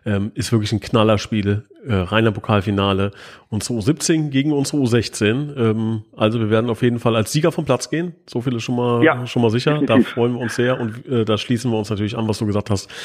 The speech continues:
Speaker 1: Großartige Arbeit, äh, großartige Jungs. Äh, da können wir uns schon auf die nächsten goldenen Generationen freuen, äh, die da, die dann nachrücken. Äh, und ich glaube,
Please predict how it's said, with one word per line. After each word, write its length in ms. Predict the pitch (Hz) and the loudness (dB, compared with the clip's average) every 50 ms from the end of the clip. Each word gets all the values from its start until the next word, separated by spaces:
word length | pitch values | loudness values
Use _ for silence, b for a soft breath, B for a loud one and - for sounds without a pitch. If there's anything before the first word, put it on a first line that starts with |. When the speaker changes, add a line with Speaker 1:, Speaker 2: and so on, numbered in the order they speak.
| B B B B B | B B B B B
Speaker 1:
Großartige 460 | - - 139 151 175 156 135 135 139 135 | -4 -2 0 2 2 2 2 2 2 2
Arbeit, 460 | 123 127 131 131 127 123 - - - | 2 2 2 4 2 2 0 0 0
äh, 200 | 135 120 120 117 | 2 2 2 0
großartige 640 | - - - 117 113 - 143 123 113 110 117 104 110 | -2 -2 0 0 0 0 0 0 0 0 0 0 0
Jungs. 460 | 110 107 110 110 117 110 - - - | 2 2 0 0 -2 -4 -6 -6 -4
Äh, 180 | 120 107 104 104 | -2 -2 -2 0
da 160 | - 110 104 | 0 0 -2
können 260 | 101 - - 113 110 | 0 -2 -4 -4 -2
wir 80 | 107 110 | -4 -4
uns 120 | 110 104 | -6 -8
schon 160 | - - 113 | -6 -6 -6
auf 120 | 104 104 - | -6 -6 -4
die 140 | - 113 107 | -4 -2 0
nächsten 560 | 107 113 120 120 - - - - 117 110 104 | 2 0 0 0 -2 -6 -4 -2 -2 -4 -2
goldenen 480 | - 127 127 135 147 143 139 135 127 | 0 0 2 2 2 2 2 0 2
Generationen 880 | 117 120 120 117 110 117 113 - - - 117 117 143 160 160 147 139 135 | 2 0 0 2 2 2 2 2 0 0 2 2 2 2 2 2 2 0
freuen, 480 | 131 - 127 117 120 127 135 131 127 131 | 0 -2 -2 0 0 2 2 0 0 -2
äh, 200 | 123 120 120 113 | -2 -2 -2 -2
die 100 | 120 117 | -4 -4
da, 220 | 123 120 117 117 | -4 -2 -4 -2
die 100 | 113 117 | -2 0
dann 160 | 113 113 110 110 | 0 0 0 2
nachrücken. 500 | 110 113 117 - 123 - - 120 113 - B B B B B B B B - | 2 0 0 0 -4 -4 -2 -2 -2 -2 B B B B B B B B 0
Äh, 60 | 117 | 0
und 240 | 110 107 117 110 107 | 0 2 2 0 0
ich 120 | 104 - | 0 0
glaube, 500 | - - 107 107 113 107 117 113 110 101 | 0 0 2 2 2 2 2 0 0 0